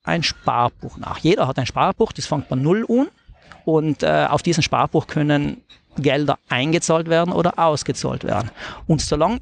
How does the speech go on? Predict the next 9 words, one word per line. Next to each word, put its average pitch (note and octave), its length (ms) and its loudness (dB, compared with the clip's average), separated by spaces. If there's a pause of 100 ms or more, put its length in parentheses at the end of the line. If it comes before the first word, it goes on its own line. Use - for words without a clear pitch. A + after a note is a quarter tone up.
ich F3+ 220 -8
eindeutig D3 1040 -2 (580)
jede E3 300 2
Transaktion B2+ 600 -2
erfasse - 580 -4 (580)
und C#3+ 140 2
keine C3 260 0
löschen C3+ 460 -2
kann G#3 260 2